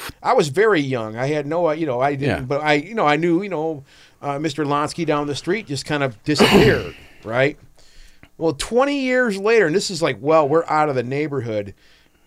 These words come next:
Speaker 1: Something pops in the paper. They found out what happened to him, and so, and a, a couple of our other neighbors, they all went hunting together.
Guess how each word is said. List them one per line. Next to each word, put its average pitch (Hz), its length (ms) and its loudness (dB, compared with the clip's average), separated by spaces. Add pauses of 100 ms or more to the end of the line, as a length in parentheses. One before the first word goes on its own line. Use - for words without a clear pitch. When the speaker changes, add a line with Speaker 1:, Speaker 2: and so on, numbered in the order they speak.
(140)
Speaker 1:
Something 143 320 -6
pops 143 340 0
in 135 100 -8
the 123 80 -8
paper. 135 580 -4 (560)
They 135 220 0
found 131 360 -2
out 117 140 0
what 110 140 -2
happened 139 380 -6
to 101 40 -10
him, 90 340 -14 (280)
and 127 160 -10
so, 160 200 -10
and 139 220 -8 (720)
a, 131 240 -6
a 143 80 -8
couple 170 260 -4
of 139 80 -4
our 139 160 2
other 185 220 2
neighbors, 127 400 -2
they 143 80 -2
all 185 180 0
went 143 160 -6
hunting 175 280 -6
together. 101 420 -10